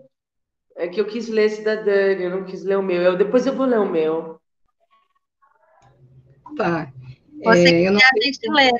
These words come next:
Speaker 3: também o seu.
Speaker 2: É, eu também tava, eu tô com um apontado aqui da Rita Medusa pra ler, ó, pá! Vou tirar a Rita Medusa aqui no vídeo, pá!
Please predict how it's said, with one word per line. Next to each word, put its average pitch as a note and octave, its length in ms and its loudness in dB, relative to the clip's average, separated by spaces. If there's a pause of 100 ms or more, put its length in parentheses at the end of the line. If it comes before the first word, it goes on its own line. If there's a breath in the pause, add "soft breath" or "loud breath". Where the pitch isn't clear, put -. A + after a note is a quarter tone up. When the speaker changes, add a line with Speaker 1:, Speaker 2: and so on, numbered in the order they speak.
Speaker 3:
também A3+ 340 -2
o G#3+ 40 -8
seu. F#3 480 -18 (920)
Speaker 2:
É, G3 240 8
eu F#3 60 6
também A3+ 260 6
tava, A#3 260 4
eu G#3 80 2
tô A3 120 8
com C#4 120 4
um C4+ 100 6
apontado C4+ 600 4
aqui C4+ 140 2
da G#3+ 100 0
Rita A3+ 260 0
Medusa G#3 420 2
pra G3+ 180 0
ler, F3 380 4
ó, - 100 2
pá! E3 720 -4 (120)
Vou G3 200 -8
tirar G3+ 400 0
a A#3 40 0
Rita A#3+ 260 0
Medusa G#3+ 500 4
aqui G#3+ 160 -4
no G3+ 140 0
vídeo, G3 680 0
pá! C#3+ 480 0